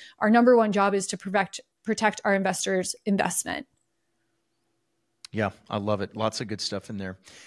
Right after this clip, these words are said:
Speaker 2: Uh, let's talk about that first hundred twenty-four unit project. You guys had done a lot of, um,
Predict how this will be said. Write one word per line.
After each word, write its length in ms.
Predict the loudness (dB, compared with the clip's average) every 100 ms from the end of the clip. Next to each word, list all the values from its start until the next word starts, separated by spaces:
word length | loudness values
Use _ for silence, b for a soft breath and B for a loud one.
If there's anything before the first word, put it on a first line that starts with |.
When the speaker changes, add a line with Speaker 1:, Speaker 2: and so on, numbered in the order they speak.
| B
Speaker 2:
Uh, 140 | -2 -2
let's 240 | 0 0 2
talk 200 | -2 0
about 260 | 0 0
that 160 | -2 -6
first 520 | -4 -4 -4 -8 -12 -12
hundred 320 | -6 -6 -6
twenty-four 420 | -8 -10 -8 -10
unit 220 | -10 -12 -10
project. 460 | -10 -10 -14 -14
You 60 | -12
guys 280 | -8 -8 -10
had 120 | -8
done 240 | -6 -6 -10 b b b b b b -10
a 40 |
lot 260 | -4 -2 0
of, 300 | -2 -6 -10
um, 500 | -12 -10 -10 -12 -16